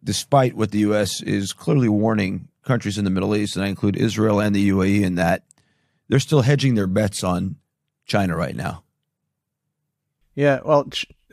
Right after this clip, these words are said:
Speaker 2: there's a great allure to China. You have cheap stuff, good equipment, well supported, and you may not be able to get that from alternatives. But what McCarthy's staff should, and, and from what I understand, probably did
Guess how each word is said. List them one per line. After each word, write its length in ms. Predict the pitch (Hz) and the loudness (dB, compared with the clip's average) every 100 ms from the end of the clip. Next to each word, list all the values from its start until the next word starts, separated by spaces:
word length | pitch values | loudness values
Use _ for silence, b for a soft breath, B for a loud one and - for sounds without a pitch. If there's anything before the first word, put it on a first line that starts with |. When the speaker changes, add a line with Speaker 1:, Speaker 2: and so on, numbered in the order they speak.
| - | -14
Speaker 2:
there's 220 | 131 139 | -8 -4
a 60 | 135 | -2
great 220 | 160 180 | 0 2
allure 540 | 143 147 165 139 113 - _ | 2 2 4 4 2 0 _
to 100 | - | -10
China. 460 | 123 156 156 117 92 | -4 0 2 2 0
You 100 | 107 | -2
have 140 | 101 - | -6 -6
cheap 320 | - 165 - | -4 -4 -4
stuff, 580 | - 131 123 - - _ _ _ _ _ _ _ _ | -2 2 2 2 -8 _ _ _ _ _ _ _ _
good 280 | 143 156 151 | 2 2 0
equipment, 760 | 135 - 131 - 120 123 - - _ _ _ _ _ - | -6 0 0 2 0 -2 -4 -14 _ _ _ _ _ -2
well 220 | 127 147 | 2 2
supported, 800 | - 147 - 123 113 113 123 - _ _ _ _ 135 | 2 -2 2 2 4 2 -2 -8 _ _ _ _ -6
and 100 | 117 | -2
you 60 | |
may 120 | 127 | 0
not 140 | 131 127 | 0 2
be 120 | 131 | 2
able 140 | 120 | 2
to 60 | 120 | 2
get 220 | 120 113 | 2 4
that 160 | 131 - | 2 0
from 180 | 127 120 | -2 -2
alternatives. 800 | 107 - 156 104 98 104 - - _ _ _ _ | -2 -2 0 0 -2 -4 -8 -12 _ _ _ _
But 160 | 117 110 | -2 2
what 260 | 131 127 - _ _ - | 4 4 0 _ _ -8
McCarthy's 640 | 131 - 180 196 - 110 | -6 0 0 2 -2 -4
staff 520 | - 120 117 - - _ - | -2 0 0 -4 -18 _ -16
should, 460 | - - 214 151 123 | -10 2 4 4 2
and, 320 | 120 123 120 | -2 -4 -4
and 320 | 131 127 120 - | -4 -4 -4 -4
from 200 | 139 139 | -2 0
what 120 | 143 | 2
I 120 | 151 | 0
understand, 460 | 139 123 143 135 - | 0 -2 -2 -2 0
probably 360 | 160 165 156 | 0 2 0
did 500 | 113 123 170 131 98 | 0 2 2 2 0